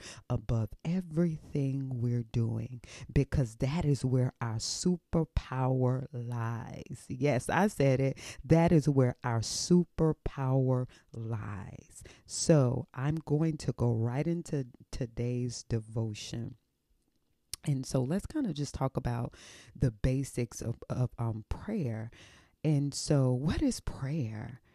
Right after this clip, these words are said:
So prayer is an act of communication with God, right?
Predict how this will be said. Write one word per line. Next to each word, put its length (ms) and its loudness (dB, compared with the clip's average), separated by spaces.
So 240 4
prayer 560 -2
is 260 4
an 140 0
act 320 -8
of 240 0
communication 1300 -2
with 280 -4
God, 480 -8
right? 460 0